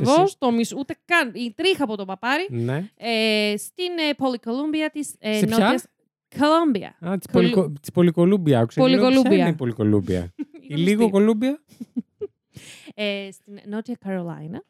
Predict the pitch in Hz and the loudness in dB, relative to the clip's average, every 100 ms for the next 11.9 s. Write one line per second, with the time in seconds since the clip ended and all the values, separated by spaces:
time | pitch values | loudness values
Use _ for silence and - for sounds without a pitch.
0 | _ 127 113 127 185 - 220 208 208 208 | _ -16 -10 -10 -10 -8 -6 -6 -6 -8
1 | 202 247 262 277 _ 254 240 240 - 240 | -4 -2 -2 -8 _ -14 -8 -10 -6 -6
2 | 233 - _ 214 170 143 - _ - _ | -6 -10 _ -10 -8 -10 -16 _ -20 _
3 | - 107 101 92 76 _ _ _ _ _ | -6 -2 0 -2 -6 _ _ _ _ _
4 | _ 311 311 339 381 381 330 302 294 294 | _ -2 0 0 0 -2 -2 -2 -4 -4
5 | 294 277 269 226 247 247 226 185 165 151 | -6 -4 0 2 4 4 4 4 4 4
6 | 311 359 381 320 277 285 339 339 339 320 | 4 2 2 2 4 4 4 4 4 2
7 | 311 294 254 214 139 165 151 156 143 120 | 0 0 0 0 2 4 4 4 4 2
8 | 104 110 - 220 196 104 156 123 240 247 | 0 -2 -2 -6 -10 -10 -4 0 0 0
9 | 226 262 311 302 247 214 214 208 202 226 | -2 -4 -2 -4 -4 -2 0 0 0 0
10 | 233 247 233 233 240 240 220 240 214 196 | -2 -6 -4 -2 -2 -2 -4 -4 -4 -10
11 | 185 190 233 196 180 160 139 151 208 | -12 -16 -16 -12 -12 -12 -14 -10 -10